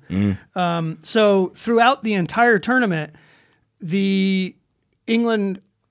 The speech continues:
Speaker 2: uh, soccer team took a knee before the kickoff
Speaker 1: Mm-hmm.
Speaker 2: to protest against, uh, racism and
Speaker 1: Mm-hmm.
Speaker 2: discrimination.
Speaker 1: Oh.
Speaker 2: Um, and, uh, they got booed a lot for doing that. Uh, and they did it anyway.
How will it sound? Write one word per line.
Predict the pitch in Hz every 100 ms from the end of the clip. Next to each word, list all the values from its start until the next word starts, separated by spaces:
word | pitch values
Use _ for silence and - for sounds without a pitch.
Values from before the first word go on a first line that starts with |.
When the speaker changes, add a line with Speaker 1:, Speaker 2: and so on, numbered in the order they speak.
| _
Speaker 2:
uh, | 220 180 175 -
soccer | - 240 226
team | - 196 180 165 151 - _
took | - 196
a |
knee | 180 226 220 180
before | 156 156 190 175
the | 156
kickoff | 220 208 104 - _ _
Speaker 1:
Mm-hmm. | 92 107 107 - -
Speaker 2:
to | 165
protest | 180 175 175 156 143
against, | 165 151 143 - - -
uh, | 190 147 143
racism | 139 165 190 190 170 170
and | 165
Speaker 1:
Mm-hmm. | 147
Speaker 2:
discrimination. | 104 175 175 160 151 165 147 139
Speaker 1:
Oh. | 92 117 143 139 90
Speaker 2:
Um, | 170 165 160 156 143 - _ _
and, | 202 190 190 185 170 156 _ _ - 190 - -
uh, | - 190 220
they | 214
got | 254 240 147
booed | 202 277 208
a | 160
lot | 156 156 -
for | -
doing | 151 190 214 147
that. | 127 120 - _ _ _ _ _ _ -
Uh, | 175 160 165
and | 175
they | 180
did | 151 240
it | 208
anyway. | 208 220 156 139 131